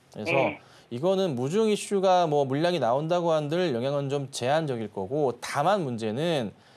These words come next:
Speaker 1: 아까 달력상에서도 나와 있듯이 무슨 일이 발생하냐면 칠월,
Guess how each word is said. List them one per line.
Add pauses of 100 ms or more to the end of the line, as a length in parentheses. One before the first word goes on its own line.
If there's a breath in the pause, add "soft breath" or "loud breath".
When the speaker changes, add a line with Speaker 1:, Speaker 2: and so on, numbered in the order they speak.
(240 loud breath)
Speaker 1:
아까
달력상에서도
나와
있듯이
무슨
일이
발생하냐면 (360 loud breath)
칠월,